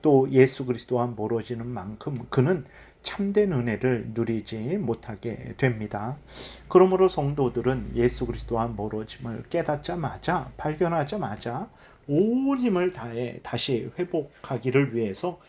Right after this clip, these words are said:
힘써야 됩니다. 어떻게 회복할 수 있겠습니까? 죄를 멈추고 회개해야 되죠. 어, 그리고 하나님의 말씀을 듣고 읽고 믿고 순종해야 됩니다.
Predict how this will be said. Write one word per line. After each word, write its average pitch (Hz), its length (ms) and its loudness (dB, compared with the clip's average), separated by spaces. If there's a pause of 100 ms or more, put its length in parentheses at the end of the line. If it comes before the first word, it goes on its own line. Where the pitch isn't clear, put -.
(140)
힘써야 196 720 -2
됩니다. 123 440 -6 (100)
어떻게 185 580 6 (120)
회복할 131 440 -8
수 - 140 -12
있겠습니까? 120 800 -8 (540)
죄를 147 680 4
멈추고 113 840 -4
회개해야 104 540 2
되죠. - 300 -12 (600)
어, 110 500 -6
그리고 175 480 4 (220)
하나님의 123 680 -2
말씀을 127 840 -4
듣고 113 600 -6
읽고 120 640 2
믿고 143 680 0
순종해야 104 760 -6
됩니다. 110 580 -4